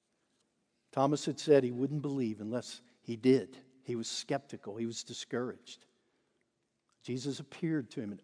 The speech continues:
overpowered his unbelief. That's my prayer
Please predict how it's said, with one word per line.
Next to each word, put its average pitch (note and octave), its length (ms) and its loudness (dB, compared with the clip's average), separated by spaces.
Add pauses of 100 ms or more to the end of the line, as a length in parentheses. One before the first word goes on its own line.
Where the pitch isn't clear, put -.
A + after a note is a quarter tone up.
overpowered D#3+ 880 -2
his - 300 -8 (220)
unbelief. A#2+ 540 -4 (760)
That's A2 240 -6
my A#2 100 -4
prayer G2+ 440 -8